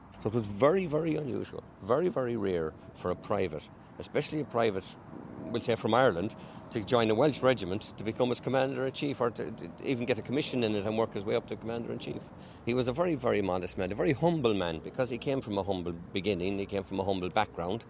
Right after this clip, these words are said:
He recognised that particular day that the colours had fallen, and he reckoned, he assumed that, and, and rightly so, that he was the nearest man to it, he should pick it up.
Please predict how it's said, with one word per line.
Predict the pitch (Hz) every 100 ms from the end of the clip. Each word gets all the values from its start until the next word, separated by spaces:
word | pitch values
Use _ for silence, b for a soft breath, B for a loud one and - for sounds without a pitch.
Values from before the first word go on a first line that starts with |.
| -
He | 107
recognised | 104 101 95 95 92 90 95
that | 92 -
particular | 92 92 92 85
day | 92
that | 85 -
the | 98
colours | 101 90 85
had | 90
fallen, | - 92 87 101 98
and | 95 101 73 95
he | 98
reckoned, | 98 - 104
he | 104 104 101 - B B B B B - 110
assumed | - 110 120 135
that, | 123 123
and, | 123 123
and | 113 117
rightly | 113 117 127
so, | - 127
that | 123 123
he | - 127 131
was | 127 127
the | 123
nearest | 127 131 127
man | 131 131
to | 131
it, | 131
he | 131
should | - 123
pick | 151 135
it | 160
up. | -